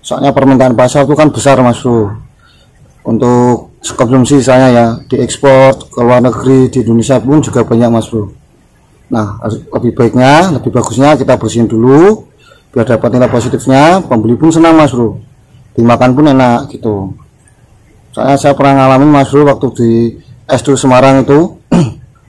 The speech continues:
sama beli lobster gitu ya, di akuarium. Itu bersih-bersih lobsternya, Mas Bro, nggak ada yang kotor. Diserok gitu, suruh ngambil sendiri, tak serok, bersih. Nah, itu lagi nilai positifnya, Mas Bro.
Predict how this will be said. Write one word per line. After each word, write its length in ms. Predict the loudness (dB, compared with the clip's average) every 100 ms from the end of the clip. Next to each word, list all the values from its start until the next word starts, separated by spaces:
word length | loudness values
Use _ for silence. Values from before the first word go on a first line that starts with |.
| _ _ -10
sama 260 | -2 0 2
beli 160 | 2
lobster 320 | 2 2 0 2
gitu 160 | 2
ya, 240 | 2 2 -4
di 100 | -2
akuarium. 640 | 0 2 2 2 0 -2 -8 -12 -12 -16 -18 -18 -16 -6
Itu 160 | -2
bersih-bersih 480 | 0 0 2 2 2
lobsternya, 300 | 2 2 2
Mas 160 | 2 0
Bro, 160 | -2 -2
nggak 120 | 0
ada 60 | 0
yang 100 | 2
kotor. 240 | 2 0 -2 -10 -20 -20 -20 -20 -20 -8
Diserok 480 | -4 0 2 2
gitu, 380 | 0 2 2 0 -6 -20 -14
suruh 220 | -4 0
ngambil 240 | 2 0
sendiri, 240 | 0 0 0
tak 140 | 0 -2
serok, 320 | -2 -4 -4
bersih. 240 | -2 0 -2 -8 -20 -20 -20 -20 -20 -20 -20 -20 -8
Nah, 240 | -2 -2 -2
itu 160 | -2
lagi 320 | -4 -4 -6 -4
nilai 300 | 0 2 0
positifnya, 400 | -2 -4 -2 0
Mas 220 | 0 -4
Bro. 160 | -10